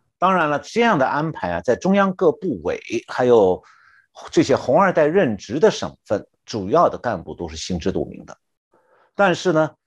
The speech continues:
这种对最高领导人、接班人的选拔，从来没有在任何一次党代会里讨论过。他们的仕途和提拔始终是高层的黑箱作业，所以中共的最高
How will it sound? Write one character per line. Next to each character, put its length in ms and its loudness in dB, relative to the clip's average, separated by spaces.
这 200 6
种 240 -2
对 220 0
最 280 0
高 220 2
领 240 -6
导 220 -2
人、 380 -4
接 180 -2
班 260 0
人 240 -6
的 100 -6
选 380 -8
拔， 280 -4
从 300 -2
来 180 6
没 220 2
有 180 2
在 140 -2
任 300 0
何 200 -2
一 80 -4
次 200 -18
党 200 -2
代 140 2
会 280 -4
里 80 -4
讨 220 -8
论 200 -8
过。 120 -20
他 240 2
们 160 0
的 120 0
仕 320 -6
途 200 -10
和 140 -6
提 320 -10
拔 260 -4
始 280 0
终 200 2
是 140 -4
高 300 2
层 200 -14
的 140 -10
黑 160 -8
箱 180 -8
作 160 -4
业， 200 -8
所 260 2
以 240 -12
中 340 2
共 220 -2
的 80 2
最 260 -2
高 380 2